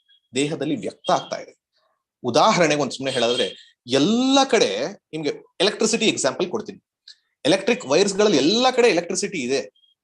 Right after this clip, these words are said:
ವಿದ್ಯುತ್ ಶಕ್ತಿ ಇದೆ. ಆದ್ರೆ ಅದು ವ್ಯಕ್ತ ಆಗೋದಿಲ್ಲ ಅಂದ್ರೆ ನಿಮ್ಗೆ ಬಲ್ಬ್ ಇರ್ಬೇಕು ಅಥವಾ ಫ್ಯಾನ್ ಇರ್ಬೇಕು ಅಥವಾ ಟಿ ವಿ ಇರ್ಬೇಕು, ಅಲ್ಲಿ ವ್ಯಕ್ತ ಆಗತ್ತೆ. ಇಲ್ಲಾಂದ್ರೆ ಎಲ್ಲಾ ಕಡೆ ಇದೆ ಆ ವೈರ್ಗಳಲ್ಲಿ, ವ್ಯಕ್ತ ಆಗ್ತಾ ಇಲ್ಲ. ಹಾಗೆ ಆತ್ಮ ಇರೋದು ಒಂದೇ,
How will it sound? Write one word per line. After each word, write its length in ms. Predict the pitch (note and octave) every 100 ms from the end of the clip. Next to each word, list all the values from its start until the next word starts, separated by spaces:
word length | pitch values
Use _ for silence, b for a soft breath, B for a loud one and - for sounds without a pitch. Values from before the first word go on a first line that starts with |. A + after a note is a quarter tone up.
| _ _ _ -
ವಿದ್ಯುತ್ 320 | D3 D3+ A#3+
ಶಕ್ತಿ 240 | - - F3+
ಇದೆ. 400 | A#2 G2 - _ -
ಆದ್ರೆ 260 | D#3+ G#3+ A3
ಅದು 120 | G#3
ವ್ಯಕ್ತ 420 | A3 - - -
ಆಗೋದಿಲ್ಲ 420 | B3+ A#3 G#3 F#3
ಅಂದ್ರೆ 180 | F3 A#3
ನಿಮ್ಗೆ 240 | G#3 F3
ಬಲ್ಬ್ 240 | C#3+ F3 F3+
ಇರ್ಬೇಕು 360 | E3 C#3 -
ಅಥವಾ 140 | F#3+ F3
ಫ್ಯಾನ್ 260 | C#3 C#3+
ಇರ್ಬೇಕು 400 | F3+ D3 B2 -
ಅಥವಾ 200 | F#3+ D3 -
ಟಿ 120 | D3
ವಿ 120 | F#3+
ಇರ್ಬೇಕು, 420 | D#3 A#2 - - C3
ಅಲ್ಲಿ 180 | D#3
ವ್ಯಕ್ತ 300 | G3 G#2+ -
ಆಗತ್ತೆ. 420 | C#3 G2+ - _ _ _ _ _ _ D#3
ಇಲ್ಲಾಂದ್ರೆ 720 | G#3+ A#3+ A3 A2 D#3 - _
ಎಲ್ಲಾ 260 | A#2+ C#3+ -
ಕಡೆ 200 | - C3+
ಇದೆ 160 | F3 G3+
ಆ 80 |
ವೈರ್ಗಳಲ್ಲಿ, 720 | B2 C3+ F3 D3+ A#2 F#2+ - _ A#2+
ವ್ಯಕ್ತ 380 | B2 D3+ - -
ಆಗ್ತಾ 340 | B3+ A3 - A#2
ಇಲ್ಲ. 180 | F2+ E2+ _ _ _ _ _ -
ಹಾಗೆ 520 | - D3+ F#3+ G#2 - _ -
ಆತ್ಮ 400 | A#2 F3 - A3
ಇರೋದು 280 | G#3+ F#3+ F#3
ಒಂದೇ, 560 | A2+ A#2+ G3 G3+ -